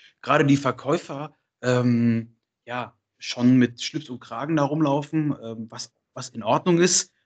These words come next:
Oftmals benehmen sie sich tatsächlich auch so wie Schlips und Kragen, äh, etwas hochgestochen und halt, ja, äh, da fehlt halt eine gewisse Lockerheit. Das ist halt das, was ich halt so, ähm, empfinde.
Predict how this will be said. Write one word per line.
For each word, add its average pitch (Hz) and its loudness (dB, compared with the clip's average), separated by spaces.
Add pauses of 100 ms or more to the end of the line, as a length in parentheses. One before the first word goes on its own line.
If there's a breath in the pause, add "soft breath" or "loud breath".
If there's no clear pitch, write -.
(160)
Oftmals 135 2
benehmen 123 0
sie 170 -12
sich - -18
tatsächlich 156 -10
auch 156 -6
so 156 -12
wie 160 -6
Schlips 165 -4
und 139 -8
Kragen, 156 -6 (300)
äh, 120 -6
etwas 135 -8
hochgestochen 160 2
und 135 4
halt, - -6 (500)
ja, 110 -10 (180 soft breath)
äh, 120 -2 (300)
da 127 -8
fehlt 147 4
halt 143 -4
eine 139 0
gewisse 127 -2
Lockerheit. 165 -4
Das 127 -14
ist 120 -16
halt 120 -14
das, 113 -20
was 113 -20
ich 156 -20
halt 160 -16
so, 151 -10 (240)
ähm, 131 -4
empfinde. 160 -2